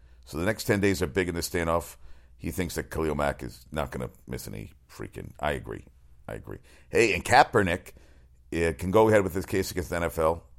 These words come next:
Get your checkbook out, checkbooks out, because you're gonna have to pay some money. And Clyde Frazier feels, uh, it was on Sirius, uh, X M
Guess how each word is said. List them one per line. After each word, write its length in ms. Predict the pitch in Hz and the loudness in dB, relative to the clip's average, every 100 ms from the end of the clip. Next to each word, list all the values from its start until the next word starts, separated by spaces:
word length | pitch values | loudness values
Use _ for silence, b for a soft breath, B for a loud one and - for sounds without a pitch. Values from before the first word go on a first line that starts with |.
| - - - - - - - | -20 -20 -20 -20 -20 -20 -20
Get 160 | - - | -14 -10
your 100 | 82 | -6
checkbook 420 | - - - 71 | -6 -6 -6 -6
out, 200 | 71 69 - - | -6 -6 -10 -12
checkbooks 480 | 78 78 92 82 - | -10 -6 -6 -6 -4
out, 240 | 65 - | -4 -6
because 220 | 57 60 | -12 -10
you're 80 | 71 | -8
gonna 80 | 73 | -8
have 60 | |
to 80 | - | -10
pay 140 | 69 64 | -10 -10
some 140 | 67 | -8
money. 200 | 73 62 B B B | -8 -8 B B B
And 240 | 110 104 - | -2 -2 -6
Clyde 480 | - 131 160 214 | 6 8 10 6
Frazier 420 | - 156 175 143 127 | 6 4 4 4 2
feels, 500 | - 117 110 104 - - | 2 2 2 2 -8 -4
uh, 60 | 95 | -4
it 80 | 85 | -2
was 120 | 95 | -2
on 100 | 104 | -2
Sirius, 460 | - 143 143 131 - b b b - | 0 0 0 0 -6 b b b 0
uh, 220 | 80 85 - | 6 6 6
X 220 | 110 127 | 2 2
M 160 | 107 | 2